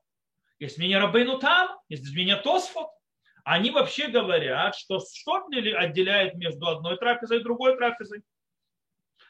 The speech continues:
Беркат Амазон, убрали скатерть, поменяли посуду, это уже другая трапеза. Таким образом, они говорят, что нужно,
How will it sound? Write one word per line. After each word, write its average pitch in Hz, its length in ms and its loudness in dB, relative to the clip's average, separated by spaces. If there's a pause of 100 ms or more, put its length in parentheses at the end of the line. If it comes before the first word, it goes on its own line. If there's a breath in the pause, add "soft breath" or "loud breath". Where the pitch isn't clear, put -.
(120 soft breath)
Беркат 226 460 2
Амазон, 240 680 2
убрали 226 480 4
скатерть, 240 520 2
поменяли 233 380 4
посуду, 269 460 -2
это 233 100 -2
уже 185 100 -4
другая 196 280 -2
трапеза. - 400 -8 (1400 soft breath)
Таким 202 300 4
образом, 240 440 4
они 208 200 0
говорят, 139 600 -2
что - 220 -4
нужно, 180 560 -2